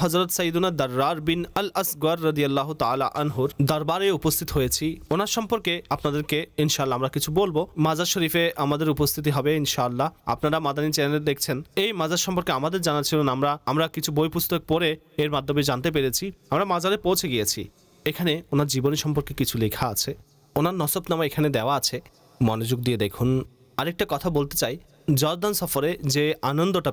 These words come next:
পেয়েছি, যখনই আমরা আমাদের দেশের নাম বলি তখনই সকলে আহলান সাহলান মারহাবা বলে আমাদের সাথে আন্তরিকতার মাধ্যমে সাক্ষাৎ করেন। পৃথিবীর মুষ্টিময় হয়তো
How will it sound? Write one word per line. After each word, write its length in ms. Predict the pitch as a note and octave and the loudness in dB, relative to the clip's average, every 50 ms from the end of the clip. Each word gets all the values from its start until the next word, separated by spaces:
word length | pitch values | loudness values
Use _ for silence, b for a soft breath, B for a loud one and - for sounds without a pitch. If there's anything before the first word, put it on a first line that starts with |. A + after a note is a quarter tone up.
| - | 0
পেয়েছি, 340 | A#2 G#2+ G#2+ A2 - - - F#3 F#3+ - - - _ - D3+ D3 | 0 0 0 0 -2 -2 -4 -6 -10 -12 -18 -6 _ 2 2 2
যখনই 280 | E3+ E3 - A#3+ A3 G3 | 2 0 0 0 0 2
আমরা 120 | D#3 D3 D3 C3+ | 2 0 0 0
আমাদের 200 | C3+ C#3 C#3+ C#3+ C3+ C3 | 0 -2 -2 0 0 0
দেশের 220 | A#2 - D3 B2+ B2 A#2+ | 2 2 2 2 2 2
নাম 100 | B2+ D3 D#3 C3 | 2 0 2 0
বলি 140 | B2 A#2+ C#3+ D3+ - B2+ | 2 0 0 0 0 -2
তখনই 300 | B2 - - D3+ B2 A#2 - - - - | -2 0 0 -2 -2 -2 -4 -4 -2 -2
সকলে 240 | - C#3 - C#3+ C3+ B2+ G#2 | -2 0 0 0 0 0 0
আহলান 280 | G#2+ B2 C3 C3 C3 C3 - | 0 0 0 0 0 0 0
সাহলান 300 | - A#2 C3+ C3+ B2+ B2 A#2 A2 | 0 0 0 0 0 0 0 0
মারহাবা 320 | A2+ A2 G2 A2+ A2 A2 G2+ G#2 | 0 0 -2 -2 -2 0 0 0
বলে 120 | F#2+ F2+ F2 | 0 0 0
আমাদের 240 | F2 F2+ F2+ A2+ C#3 - - - | 0 0 -2 -2 -4 -4 -4 -4
সাথে 200 | - F#2+ - C3 F3 - - | -4 -2 -2 -2 0 0 -2
আন্তরিকতার 520 | E3+ F3 - F3+ D#3+ D3 D3+ C#3 C3 A#2+ A#2 A#2+ | -2 0 0 -2 0 -2 -2 -2 -2 -4 -2 -2
মাধ্যমে 300 | G2+ F#2+ F#2 G#2+ G#2+ B2+ E3+ - - - | -2 0 -2 0 0 0 -2 0 -2 -2
সাক্ষাৎ 340 | - - G2+ - - F#2 - - | -2 -4 -6 -6 -8 -8 -6 -4
করেন। 180 | D2 D2+ D#2+ D2+ - - - - | -4 -4 -4 -4 -6 -6 -2 -2
পৃথিবীর 320 | F#3+ F3 G#3+ G#3 A#3 F#3+ E3+ D#3 | -2 0 0 -2 0 2 2 2
মুষ্টিময় 440 | D#3 - - - F#3+ F#3+ F3+ E3 D#3 - - - - | 2 2 2 2 2 4 2 2 0 -4 -8 -4 -2
হয়তো 240 | F3 D#3+ D3 E3+ | -2 0 2 0